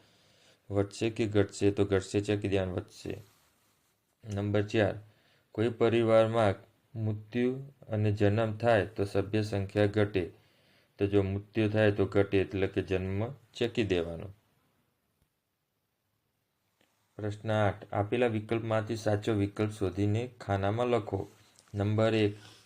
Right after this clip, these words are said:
હિના અને હરેશના લગ્ન થતાં તેના પરિવારમાં શું ફેરફાર થશે? એ, હિનાના પપ્પાના પરિવારની સભ્ય સંખ્યા ઘટશે.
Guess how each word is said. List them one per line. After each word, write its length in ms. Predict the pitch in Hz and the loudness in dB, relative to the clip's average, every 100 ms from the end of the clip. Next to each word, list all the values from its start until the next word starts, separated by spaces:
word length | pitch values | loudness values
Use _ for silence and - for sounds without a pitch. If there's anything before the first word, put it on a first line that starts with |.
| _ _ 104 | _ _ -2
હિના 360 | 101 117 123 | 2 4 2
અને 240 | 110 110 101 | 2 2 4
હરેશના 400 | 104 104 113 110 | 4 2 0 4
લગ્ન 400 | 98 98 107 107 | 4 2 0 0
થતાં 400 | 120 113 107 104 | -2 0 0 2
તેના 240 | 101 107 | 0 0
પરિવારમાં 640 | 104 101 107 104 104 107 104 | 2 2 4 4 4 2 0
શું 200 | 139 131 | -2 0
ફેરફાર 400 | 107 101 104 98 | 0 0 2 2
થશે? 380 | 98 92 - | 0 -4 -2
એ, 380 | 98 - 98 90 - _ - _ - | -4 0 0 0 -4 _ -20 _ -6
હિનાના 340 | 101 101 107 | 0 2 2
પપ્પાના 420 | 104 101 107 104 | 0 -2 0 0
પરિવારની 480 | 104 98 98 101 101 | 2 2 2 2 0
સભ્ય 360 | 98 98 95 98 | -2 -6 -2 -4
સંખ્યા 380 | - 98 95 98 | -2 -4 -2 -2
ઘટશે. 640 | 95 87 - 107 113 | -2 -6 -4 -2 -2